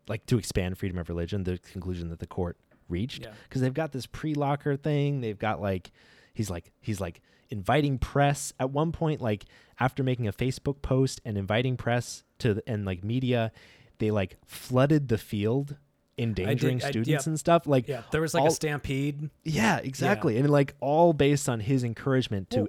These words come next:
Speaker 1: escalate this issue in order to get more attention about his endorsement as an employee of the state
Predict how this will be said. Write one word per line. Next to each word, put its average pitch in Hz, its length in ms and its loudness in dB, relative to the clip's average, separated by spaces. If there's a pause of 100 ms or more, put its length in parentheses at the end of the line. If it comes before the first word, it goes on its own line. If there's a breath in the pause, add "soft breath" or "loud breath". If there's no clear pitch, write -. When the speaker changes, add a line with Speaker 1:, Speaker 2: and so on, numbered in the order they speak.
(140)
Speaker 1:
escalate 135 560 2
this 107 240 -2
issue 120 340 -2
in 127 180 -4
order 156 320 0
to - 160 -8
get 131 300 -2
more 120 300 0
attention 131 560 -2
about 107 320 -2
his 156 260 2
endorsement 147 760 0
as 160 260 4
an 208 100 10
employee 175 400 4
of 170 120 2
the 165 100 0
state 175 400 0